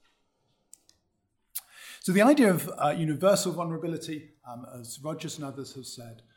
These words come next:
all human life is conditioned by vulnerability. Uh, it is the result of our embodied, finite, and socially contingent existence.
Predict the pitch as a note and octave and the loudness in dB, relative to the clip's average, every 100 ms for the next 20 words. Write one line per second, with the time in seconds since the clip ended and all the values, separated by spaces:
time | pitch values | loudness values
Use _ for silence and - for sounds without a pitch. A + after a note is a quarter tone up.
0 | _ _ _ _ _ A3 G#3+ A3+ G#3+ E3+ | _ _ _ _ _ -2 0 2 0 -4
1 | - D#3 C#3 C3 C3 A#2+ A2+ - - _ | -8 -8 -6 -8 -8 -8 -12 -16 -20 _
2 | D#3 C3+ A2+ - - D3 A#2+ F3+ - - | -12 -10 -10 -12 -10 -10 -4 -4 -4 -8
3 | D3 C3 - C#3+ C#3+ C#3 C3+ C3+ C3 B2+ | -10 -10 -10 -10 -8 -8 -8 -8 -10 -12
4 | B2 A#2 - B2 _ _ _ _ _ _ | -14 -16 -20 -20 _ _ _ _ _ _
5 | C3+ C3 - D3+ E3 E3+ F3 E3 D#3 C#3+ | -20 -20 -14 -8 -6 -4 -4 -2 -2 -2
6 | E3 E3 F3 D#3 D#3 D3+ D3+ C#3 - D#3 | -2 -2 -6 -2 -2 -2 -4 -6 -2 -2
7 | D#3+ D#3 D3 - - - C#3+ C3+ C3 C3 | -2 -6 -8 -12 -14 -8 -6 -6 -8 -10
8 | B2+ - C#3 A#2 - E3 C#3+ - - C#3 | -12 -14 -14 -12 -10 -8 -10 -10 -12 -12
9 | B2+ - C#3 - - D#3 D3 B2+ B2+ A#2+ | -12 -12 -14 -14 -10 -6 -6 -6 -8 -10
10 | A#2+ - _ _ _ _ - C3 - D#3+ | -14 -18 _ _ _ _ -18 -14 -10 -8
11 | - - G2 - - - | -10 -14 -20 -16 -16 -18